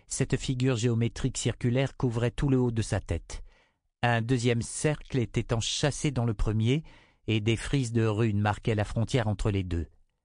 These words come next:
Placé dans le cercle intérieur, un triangle s'étendait horizontalement juste au-dessus des sourcils de l'évêque. Des symboles plus petits, également sphériques, semblaient graviter autour des pointes de ce triangle,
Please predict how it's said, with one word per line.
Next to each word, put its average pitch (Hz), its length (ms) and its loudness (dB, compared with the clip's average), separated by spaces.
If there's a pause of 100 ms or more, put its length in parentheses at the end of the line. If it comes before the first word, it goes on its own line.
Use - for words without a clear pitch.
(640)
Placé 135 460 2
dans 117 220 2
le 113 140 2
cercle - 420 -2
intérieur, 107 640 0 (560)
un 113 180 2
triangle 127 640 0
s'étendait 120 520 0
horizontalement 110 800 0
juste 107 320 -2
au-dessus 110 420 -2
des 104 140 -2
sourcils - 340 -4
de 107 140 0
l'évêque. 92 540 -4 (1040)
Des 110 120 2
symboles 120 360 2
plus - 180 0
petits, 120 600 -2
également 110 520 0
sphériques, - 600 -4 (420)
semblaient 120 380 2
graviter 110 600 2
autour 101 340 0
des 104 140 0
pointes 104 400 -2
de 104 140 0
ce - 120 -4
triangle, 107 640 0